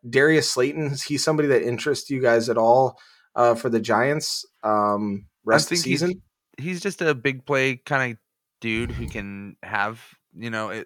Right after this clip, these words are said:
Speaker 2: having a forty-three yard reception or whatever kinda pads your stats a little bit.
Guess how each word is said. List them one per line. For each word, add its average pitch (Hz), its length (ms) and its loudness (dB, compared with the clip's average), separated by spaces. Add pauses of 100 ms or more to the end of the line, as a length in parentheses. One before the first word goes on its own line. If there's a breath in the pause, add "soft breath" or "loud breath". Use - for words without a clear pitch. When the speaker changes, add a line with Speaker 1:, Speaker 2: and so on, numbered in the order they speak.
(140)
Speaker 2:
having 139 280 0
a 117 40 -4
forty-three 120 460 -4
yard 117 180 0
reception 110 400 -6
or 107 100 -4
whatever 101 540 -2 (160)
kinda 98 220 -4
pads 95 240 -4
your 90 80 -10
stats 87 320 -10
a 92 40 -8
little 92 200 -6
bit. 98 280 -2